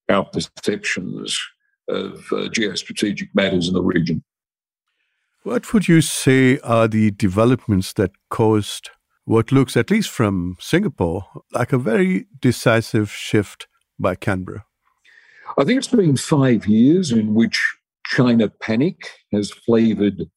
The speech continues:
Speaker 1: the media. I think Australian,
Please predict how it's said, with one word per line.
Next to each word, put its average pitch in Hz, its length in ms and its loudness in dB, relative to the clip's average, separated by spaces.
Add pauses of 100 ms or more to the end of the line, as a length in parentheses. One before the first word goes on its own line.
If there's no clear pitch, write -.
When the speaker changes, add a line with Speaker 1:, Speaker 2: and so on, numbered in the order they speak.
(600)
Speaker 1:
the 101 120 0
media. 113 640 0 (460)
I 131 80 4
think 123 200 2
Australian, 110 680 2